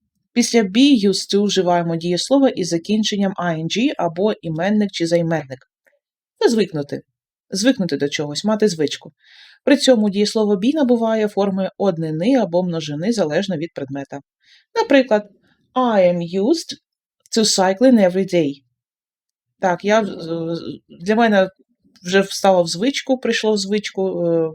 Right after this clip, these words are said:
кататись на велосипеді кожного дня. Bella is used to exercising in the morning. Bella звикла вже, так, до, ро-, до вправ вранці.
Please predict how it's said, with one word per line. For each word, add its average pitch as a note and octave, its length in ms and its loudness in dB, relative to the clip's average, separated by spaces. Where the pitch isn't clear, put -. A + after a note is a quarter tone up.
кататись G#3+ 420 -2
на G3 60 -2
велосипеді F3+ 500 -2
кожного E3+ 360 -4
дня. D#3+ 240 -10
Bella A3+ 440 4
is G3 220 0
used G3+ 200 -2
to F#3 40 0
exercising E3+ 840 2
in F#3+ 160 -4
the F#3+ 60 -2
morning. D#3 420 -4
Bella E3+ 360 2
звикла E3 480 -4
вже, - 220 -16
так, G3 180 -8
до, E3 260 2
ро-, D#3 640 -6
до E3 100 2
вправ E3 400 -2
вранці. D3+ 460 -6